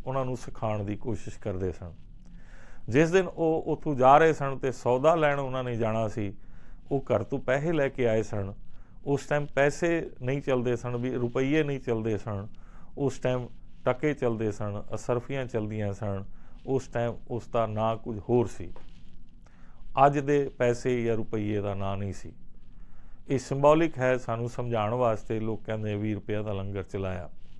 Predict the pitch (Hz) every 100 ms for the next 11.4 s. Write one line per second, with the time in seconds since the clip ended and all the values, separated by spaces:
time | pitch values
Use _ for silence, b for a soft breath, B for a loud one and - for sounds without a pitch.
0 | - - - b b b b b b 151
1 | 208 - - 220 214 170 180 - - 185
2 | 175 185 180 170 170 147 156 - 160 156
3 | 160 147 160 151 151 - - 143 131 139
4 | 156 156 143 123 123 123 135 131 135 135
5 | 123 117 b b b b 131 120 127 110
6 | 113 113 - 131 113 110 113 110 110 110
7 | - 92 90 110 101 101 101 95 - b
8 | b - 131 120 117 117 110 113 110 113
9 | 107 107 - 101 98 95 90 - b b
10 | b 156 180 - 156 143 - - 202 214
11 | 180 170 160